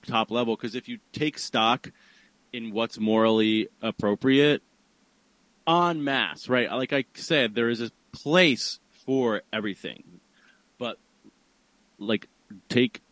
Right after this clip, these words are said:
a look and see if there's, you know, how many trap rappers do we have on our roster?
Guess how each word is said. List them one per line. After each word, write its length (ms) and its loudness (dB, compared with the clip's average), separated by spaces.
a 80 2
look 340 0
and 140 -8
see 280 -8
if 140 -12
there's, 320 -8
you 80 -8
know, 120 -4
how 200 2
many 360 4
trap 320 -2
rappers 520 0
do 140 -2
we 100 2
have 260 0
on 80 -2
our 100 0
roster? 520 0